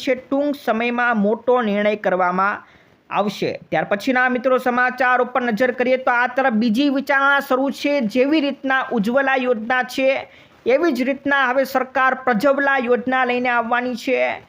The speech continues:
એલ પી જી ની જેમ હવે પી એન જી ગેસની અંદર પણ એક નવી યોજના આવવાની છે. પી એન જી યોજનાની અંદર ગરીબોને ફાયદો થાય એ માટે સરકારે વિચારણા કરી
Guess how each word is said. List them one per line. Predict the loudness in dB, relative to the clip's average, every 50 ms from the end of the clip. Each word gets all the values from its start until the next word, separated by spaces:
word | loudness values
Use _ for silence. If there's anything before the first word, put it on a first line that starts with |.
| -20 -20 _ _ -2 -2
એલ | -2 -2 -2 -2
પી | -2 0 0 0
જી | 0 0 0
ની | 0 0 0 0 0
જેમ | 0 0 2 0 0 0
હવે | 2 2 0 0 -2 -2 -2
પી | 0 0 2
એન | 2 2 0 0
જી | 0 0 0 0 0
ગેસની | -2 -2 -4 -6 -8 _ -2 0 0 0 -2 -2
અંદર | -2 -2 -2 -2 -2 -2 -2
પણ | -2 -2 -2 -2
એક | -2 0
નવી | 0 0 2 2 0 0 0 0 2
યોજના | 2 0 0 0 -2 -2 0 0
આવવાની | 0 0 0 0 -2 0 -2 -4 -6 -4
છે. | -4 -2 0 0 0 0 -2 -4 -10 _ _ _ _ _ -2
પી | 0 0 2
એન | 2 0 0 0
જી | 0 0 0 2
યોજનાની | 2 2 2 2 0 0 0 0 0 0 -2 -2 -2 -2
અંદર | -2 0 0 0 0 0
ગરીબોને | 2 2 2 2 0 2 2 0 0 0 0 -2 -4 -4
ફાયદો | -4 -2 -2 0 2 2 2 0 0 -2 -6
થાય | -4 -2 0 0 -2 -2 -4 -2 0
એ | 0 2 2
માટે | 0 0 0 0 -2 -2 -2
સરકારે | -2 -4 -4 -4 -4 -4 -2 0 0 0 0 -2
વિચારણા | -2 -2 -2 0 0 2 2 0 0 -2
કરી | -2 -2 0 -2 -2